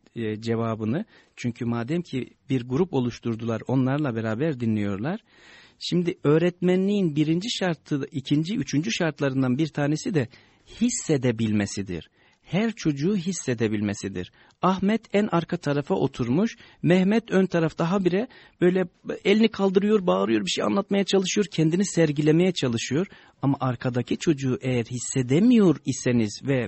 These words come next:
kontrol çocukların elinde ise, sizden çıkmış ise yine öğreticilikte evet ön taraftakilere karşı başarılı olursunuz ama arka taraftaki öğrenciler sizden alacaklarını alamaz.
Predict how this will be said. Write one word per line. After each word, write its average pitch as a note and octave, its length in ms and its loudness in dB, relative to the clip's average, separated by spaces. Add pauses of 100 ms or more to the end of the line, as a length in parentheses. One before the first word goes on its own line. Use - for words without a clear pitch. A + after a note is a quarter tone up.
kontrol C#3 540 2
çocukların C#3 640 -2
elinde F#3 400 2
ise, D3+ 260 -2
sizden B2 400 -4
çıkmış - 380 -4
ise - 240 -4 (480)
yine G3 460 2
öğreticilikte D#3+ 760 2 (120)
evet C3+ 460 2
ön F3+ 160 4
taraftakilere A#2+ 720 0
karşı A2+ 380 -4
başarılı A#2 460 0
olursunuz G#3 560 0 (460)
ama C3+ 200 2
arka C3 260 -2
taraftaki A#2 520 -6
öğrenciler A#2 540 -2
sizden B2 460 -8
alacaklarını A2+ 640 -4
alamaz. G2+ 460 -2